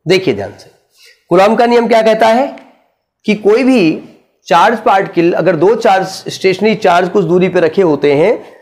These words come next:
तो उनके बीच एक फोर्स काम करता है जिसकी वैल्यू होती है one upon four pi epsilon naught Q one Q two upon R square। ये प्रूफ करना है।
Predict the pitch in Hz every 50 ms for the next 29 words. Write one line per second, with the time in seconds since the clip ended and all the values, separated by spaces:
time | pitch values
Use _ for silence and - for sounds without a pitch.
0 | _ _ _ _ _ _ - - 226 233 - - - - - 185 190 196 190 254
1 | 226 226 240 202 262 - - - - 220 233 277 302 - - - 240 208 196 190
2 | 190 185 185 175 - 175 170 170 175 202 247 370 - - - - _ - 139 135
3 | 170 185 - - - 214 220 190 175 170 170 196 233 247 214 202 202 202 240 226
4 | 190 170 196 214 208 208 208 208 202 214 233 233 226 - - 185 202 214 208 208
5 | 214 196 190 190 - 190 180 196 214 - - - 180 185 196 208 196 - 170 156
6 | 165 190 190 190 196 202 190 160 139 127 - - - 120 120 156 196 196 214 226
7 | 226 226 226 214 170 135 107 98